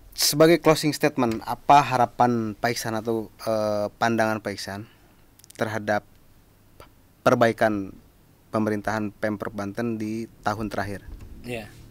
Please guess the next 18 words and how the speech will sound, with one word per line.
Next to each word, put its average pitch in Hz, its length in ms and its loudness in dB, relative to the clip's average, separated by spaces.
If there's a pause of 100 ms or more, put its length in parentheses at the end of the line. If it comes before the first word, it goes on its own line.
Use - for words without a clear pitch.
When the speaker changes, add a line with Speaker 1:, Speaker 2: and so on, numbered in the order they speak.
(760)
Speaker 1:
Terhadap 104 280 0
perbaikan 120 440 6
ya? 98 260 -4
Speaker 2:
Iya. 117 260 -10 (300)
Pertama, 160 720 -2 (1500)
tidak 147 260 2
punya 151 200 -2
harapan. 127 560 -8 (1700)
Kedua, 139 400 2
saya 147 200 0 (240)
tidak 160 300 2
pernah 143 200 -2
mau 135 140 -4
berharap 135 600 0
dengan 117 280 -8
W 113 120 -6
H 110 140 -12
Andika. 117 640 -12